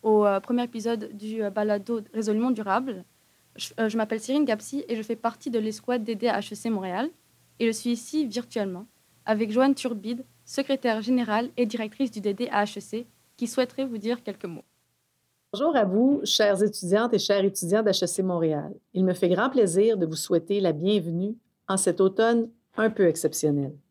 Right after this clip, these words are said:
Speaker 2: Il faut se rappeler que le développement durable est de plus en plus important en ces temps de pandémie. En effet, cette pandémie origine de la dégradation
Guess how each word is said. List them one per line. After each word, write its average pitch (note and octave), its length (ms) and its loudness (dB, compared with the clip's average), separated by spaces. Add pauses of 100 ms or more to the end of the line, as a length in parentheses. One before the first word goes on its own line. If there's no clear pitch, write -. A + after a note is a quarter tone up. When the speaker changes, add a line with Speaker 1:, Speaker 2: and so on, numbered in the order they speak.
(500)
Speaker 2:
Il F#3 120 2
faut B3 160 4
se B3 120 0
rappeler G3+ 400 2
que G#3+ 100 0
le E3 120 4
développement F#3 440 2
durable F3 560 0 (180)
est F#3+ 100 2
de F#3+ 80 2
plus G#3 280 -2
en F3+ 140 0
plus G3+ 160 0
important E3+ 520 -4 (260)
en G3+ 100 0
ces G3 160 0
temps F3+ 160 -2
de F3 60 -4
pandémie. D#3 440 -2 (800)
En F3 140 0
effet, G3+ 500 2 (360)
cette G3 260 0
pandémie G#3+ 640 2
origine G3+ 720 2
de F3 100 2
la F3 140 6
dégradation G3+ 840 2